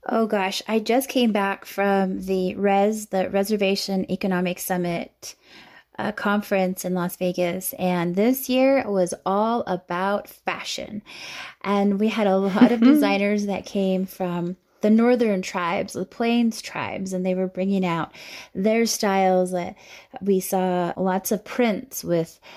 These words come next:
Speaker 1: elk tooth and woodland florals, and I was excited for our fashion show coming up this weekend because I anticipate a lot of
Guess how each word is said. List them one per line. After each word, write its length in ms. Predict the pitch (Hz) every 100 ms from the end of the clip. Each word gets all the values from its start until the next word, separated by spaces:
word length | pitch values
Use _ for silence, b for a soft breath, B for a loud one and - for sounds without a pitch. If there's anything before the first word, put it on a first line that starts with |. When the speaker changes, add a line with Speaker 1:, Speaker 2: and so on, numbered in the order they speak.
| B B
Speaker 1:
elk 260 | 202 226 -
tooth 560 | - - - 190 - -
and 500 | 185 180 175 175 170 B B
woodland 480 | 190 214 208 202 196
florals, 840 | - 208 208 196 175 175 175 - - B B B -
and 800 | 196 185 185 180 175 175 185 - _ _
I 160 | 175 185
was 160 | 180
excited 580 | 180 - 233 294 208 202
for 160 | - -
our 140 | 247
fashion 380 | - 208 190 190
show 180 | - 170
coming 260 | - 208
up 140 | 196 -
this 180 | 180 -
weekend 380 | 339 220 190
because 460 | 185 - 196 185 - B B B B B -
I 300 | 208 208 -
anticipate 720 | 202 220 214 214 - 196 196
a 100 | 202
lot 300 | 196 196 190
of 360 | 185 180 185